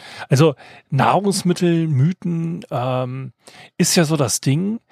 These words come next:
dass es ja so geliebte Traditionen gibt, ne? So völlig traditionelles Essen, wo jeder sagt so, „Ach komm,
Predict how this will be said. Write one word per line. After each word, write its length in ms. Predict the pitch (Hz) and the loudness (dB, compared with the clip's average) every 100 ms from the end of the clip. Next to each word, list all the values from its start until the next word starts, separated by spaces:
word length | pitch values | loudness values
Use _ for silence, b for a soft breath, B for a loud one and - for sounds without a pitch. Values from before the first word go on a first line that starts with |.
| B B B | B B B
dass 220 | 135 - | -4 -2
es 140 | - | 0
ja 100 | 170 | 0
so 240 | 151 151 139 B B B B _ _ | 0 -2 -4 B B B B _ _
geliebte 840 | 220 127 165 147 143 202 247 - | -20 -4 0 2 4 2 0 -2
Traditionen 800 | 170 - 143 135 - - 113 104 | -2 0 0 0 -2 -6 -8 -10
gibt, 180 | 98 - | -14 -10
ne? 60 | 143 | -8
So 100 | 143 | -6
völlig 720 | - - 226 254 240 220 - - B B B - | -6 2 2 4 0 -2 -8 -18 B B B -2
traditionelles 1700 | 160 - 104 165 185 147 - - 156 143 135 120 120 123 117 - - | 0 2 2 2 0 0 -4 -2 0 0 0 -2 0 -2 -2 -8 -8
Essen, 580 | - 196 - - - - _ B B B | -4 -2 -2 -6 -10 -20 _ B B B
wo 140 | - | 2
jeder 240 | 143 196 185 | 4 4 4
sagt 240 | 135 110 | 2 -4
so, 100 | 135 - | -6 2
„Ach 260 | 110 - - | 2 0 -8
komm, 720 | - 143 147 143 139 139 139 | 0 0 0 -6 -6 -8 -10